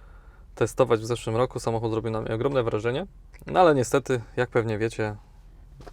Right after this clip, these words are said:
Land Rover Jaguar już w tym momencie praktycznie nie istnieje na polskim rynku.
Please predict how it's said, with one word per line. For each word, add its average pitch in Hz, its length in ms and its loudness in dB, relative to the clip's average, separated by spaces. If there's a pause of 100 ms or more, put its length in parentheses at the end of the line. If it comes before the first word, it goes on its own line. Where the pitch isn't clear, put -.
(420)
Land 123 220 4
Rover 135 260 4
Jaguar 120 340 6
już 120 100 -4
w - 40 -20
tym 117 120 -4
momencie 113 260 -4
praktycznie 107 500 -6
nie 123 220 0
istnieje 120 260 -4
na 113 80 -2
polskim 104 340 -4
rynku. 113 300 -4